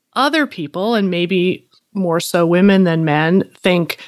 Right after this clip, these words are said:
being a team player means just taking it all in, absorbing what has to be done and doing the tasks that nobody else is paying attention to or nobody else has time to do. And so I need to both deliver what I'm responsible for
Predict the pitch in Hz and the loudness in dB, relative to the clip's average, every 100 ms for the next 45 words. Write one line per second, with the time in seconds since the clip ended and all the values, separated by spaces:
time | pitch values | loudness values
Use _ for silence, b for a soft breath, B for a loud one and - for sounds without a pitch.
0 | B - 233 285 277 254 214 - 180 214 | B 0 2 4 2 0 0 0 0 2
1 | 254 202 202 - 170 - - 196 214 190 | 2 2 0 0 -4 -4 -4 -2 0 2
2 | 180 160 139 117 - 185 165 180 202 226 | 2 0 -2 -2 -2 -2 2 2 2 0
3 | 202 180 165 180 - 196 185 170 170 175 | 0 -2 -4 -6 -8 -8 -6 -6 -4 -6
4 | 170 156 165 190 220 220 196 175 - 147 | -6 -4 0 2 2 2 -2 -4 -4 -4
5 | 170 175 190 180 - 175 185 170 170 175 | -2 0 2 0 -2 -6 -4 -4 -2 -4
6 | 165 175 170 165 165 165 165 170 165 170 | -2 -4 -2 0 0 2 2 2 0 -2
7 | 165 - 165 160 190 247 254 196 190 196 | -8 -4 -6 -2 0 2 2 2 0 0
8 | 202 247 226 208 165 220 277 214 196 226 | 0 0 0 -4 0 0 0 -4 0 2
9 | 220 196 196 190 180 - 220 226 180 160 | 2 0 0 -2 -4 -4 -2 -2 -4 -8
10 | 165 147 196 | -8 -8 -8